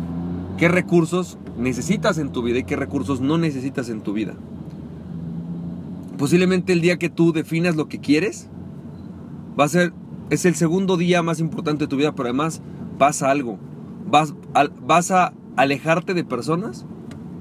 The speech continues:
Posiblemente tu amigo ese que se la pasa en la fiesta y que se la pasa borracho. Posiblemente te vas a acercar a personas. Posiblemente te vas a acercar a ese amigo que trabaja mucho, que es muy culto, o que hace mucho deporte.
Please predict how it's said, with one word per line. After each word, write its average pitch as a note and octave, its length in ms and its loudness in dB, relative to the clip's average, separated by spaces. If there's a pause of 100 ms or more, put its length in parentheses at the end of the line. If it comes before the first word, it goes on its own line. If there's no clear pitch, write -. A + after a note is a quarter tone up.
(300)
Posiblemente D3+ 460 0
tu C3+ 100 0
amigo C#3 320 2
ese C#3 140 -2
que F2+ 60 -8
se A#2+ 100 -2
la A2+ 100 2
pasa B2 220 -2
en A#2+ 60 0
la A2+ 80 -2
fiesta D3 360 2
y - 60 -2
que - 60 -12
se A#2 80 -4
la G#2 80 0
pasa A#2 240 -2
borracho. C#3+ 580 0 (640)
Posiblemente F3 340 4
te F3+ 60 2
vas F3 140 4
a - 20 2
acercar E3 420 2
a G3 60 6
personas. C3 580 -2 (600)
Posiblemente F3 360 6
te F3 80 0
vas F3 100 4
a E3+ 60 2
acercar E3 340 4
a E3+ 60 6
ese D#3+ 160 2
amigo E3+ 400 4 (340)
que D3+ 80 6
trabaja D#3+ 360 6
mucho, F3 460 4 (1500)
que E3 80 6
es D#3+ 100 6
muy D#3 200 6
culto, E3+ 600 2 (1200)
o C3+ 100 2
que F3+ 80 6
hace F3+ 140 6
mucho F3+ 240 4
deporte. D#3+ 640 2